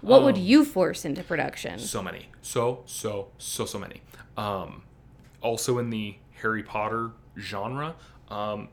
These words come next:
Speaker 2: take pretty much any sports film, um, like, uh, Miracle. Um,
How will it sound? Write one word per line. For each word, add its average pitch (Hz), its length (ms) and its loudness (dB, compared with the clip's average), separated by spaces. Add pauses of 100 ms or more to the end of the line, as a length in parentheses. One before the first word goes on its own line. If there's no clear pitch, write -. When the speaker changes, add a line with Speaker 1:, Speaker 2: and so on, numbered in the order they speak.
(140)
Speaker 2:
take 143 400 -8
pretty 147 200 -4
much 170 220 -6 (140)
any 127 500 -6 (220)
sports - 580 -6
film, 147 400 -6 (400)
um, 104 520 -8 (260)
like, - 560 -10 (560)
uh, 87 480 -8 (280)
Miracle. 117 840 -4 (360)
Um, 92 560 -6